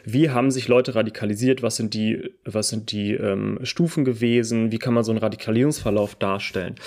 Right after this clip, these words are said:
Und da gibt's dann so eine Handvoll, na, ein paar mehr, immer mal wieder zitierte, äh, Verlaufsmodelle. Also da gibt's dann Stufenmodelle oder,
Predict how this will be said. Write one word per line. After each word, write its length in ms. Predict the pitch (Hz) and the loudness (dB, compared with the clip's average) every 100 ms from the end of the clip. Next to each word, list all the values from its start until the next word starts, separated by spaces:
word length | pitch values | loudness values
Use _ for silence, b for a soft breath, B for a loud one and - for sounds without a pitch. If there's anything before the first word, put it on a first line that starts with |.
| B B B | B B B
Und 420 | - 127 135 - - | 2 4 4 0 -8
da 180 | 123 117 | 0 2
gibt's 300 | 143 - - | 0 -2 -2
dann 160 | 123 | 0
so 80 | 117 | 2
eine 160 | 113 101 | 0 0
Handvoll, 840 | 135 170 - 127 123 127 123 - - - - | -2 -2 -2 2 4 4 2 -2 -14 -20 -16
na, 140 | 98 | -8
ein 100 | 104 | -6
paar 140 | 110 | -4
mehr, 440 | 101 98 113 117 - b b b - | -4 -2 -2 -4 -8 b b b -2
immer 240 | 127 147 | 2 4
mal 200 | 139 113 | 2 0
wieder 240 | 131 139 | 2 2
zitierte, 1040 | - 110 - - 139 147 135 127 123 120 - - | 0 -6 -6 0 0 0 0 2 2 0 -4 -4
äh, 160 | 110 | -4
Verlaufsmodelle. 1000 | - 107 107 156 - 185 175 180 185 185 | -2 -2 2 0 0 -2 2 2 2 2
Also 180 | 104 101 | 0 -2
da 80 | 104 | -4
gibt's 180 | - - | -4 -8
dann 160 | 98 | -6
Stufenmodelle 1300 | - 147 151 - 120 113 101 104 104 104 104 104 104 | -2 0 0 2 0 0 0 -2 0 0 0 -2 -4
oder, 560 | 90 90 104 101 104 | -4 -6 -4 -4 -6